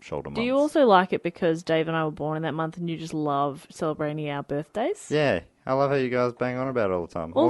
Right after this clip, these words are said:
Speaker 1: August
Speaker 2: time.
Speaker 1: nineteen eighty. Jess on the sixteenth and Dave on the twenty-third.
Speaker 2: <laughs> Of nineteen eighty?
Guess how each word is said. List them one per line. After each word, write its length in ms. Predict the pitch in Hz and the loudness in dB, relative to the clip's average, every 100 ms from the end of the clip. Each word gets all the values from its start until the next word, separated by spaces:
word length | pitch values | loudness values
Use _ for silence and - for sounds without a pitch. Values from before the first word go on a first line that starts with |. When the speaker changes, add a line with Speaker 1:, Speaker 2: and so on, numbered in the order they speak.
| - | 4
Speaker 1:
August 80 | - | 4
Speaker 2:
time. 140 | 131 | 4
Speaker 1:
nineteen 120 | 127 123 127 95 | 4 2 0 -2
eighty. 100 | 71 - _ _ | -8 -20 _ _
Jess 320 | - 127 127 | 2 2 2
on 140 | 127 113 | -2 -2
the 100 | 104 | -6
sixteenth 560 | - 135 - 135 139 | -6 -8 -4 -4 -4
and 140 | 135 113 | -4 2
Dave 240 | 123 131 | 2 2
on 80 | 123 | -4
the 80 | 123 | -8
twenty-third. 600 | - 131 127 95 76 73 - - | -8 -8 -4 -2 -2 -4 -14 -8
Speaker 2:
<laughs> 100 | 311 - - - _ - _ - _ _ _ - - - | -6 -6 -8 -16 _ -16 _ -10 _ _ _ -20 -10 -4
Of 140 | 208 | 6
nineteen 500 | 220 208 233 254 214 | 8 10 8 8 6
eighty? 340 | 190 208 294 | 6 4 2